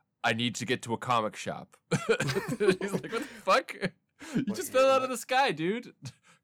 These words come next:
Speaker 2: What? I go, I could grab him. I'm like, "What is Spawn three fourteen about?" He's like, "I don't know."
Speaker 1: If you have any, if you guys have any, uh,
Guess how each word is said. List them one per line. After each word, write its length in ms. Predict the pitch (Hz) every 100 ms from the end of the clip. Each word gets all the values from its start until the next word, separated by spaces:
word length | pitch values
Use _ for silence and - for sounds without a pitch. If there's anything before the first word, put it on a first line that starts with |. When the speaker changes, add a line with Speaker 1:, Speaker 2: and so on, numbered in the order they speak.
| -
Speaker 2:
What? 260 | 131 180
I 120 | 156 156
go, 200 | 139 123
I 120 | 151
could 120 | 139
grab 300 | 123 107 123
him. 80 | 127
I'm 40 |
like, 140 | 117 110
"What 200 | 175 185
is 120 | 165
Spawn 360 | 165 170 156
three 180 | 139 160
fourteen 460 | 139 160 143 151 151
about?" 680 | 135 139 139 139 139 135 -
He's 140 | 156 147
like, 200 | 156 -
"I 100 | 147
don't 460 | 113 147 131 165
know." 720 | 135 135 131 131 139 143 143 127 135 - - - _ _ _ _ - - -
Speaker 1:
If 80 | 156
you 140 | 214
have 160 | 247 208
any, 200 | 190 180
if 200 | 160 156
you 80 | 233
guys 260 | 190 139
have 180 | 135 113
any, 240 | 113 107 101
uh, 460 | 95 90 87 87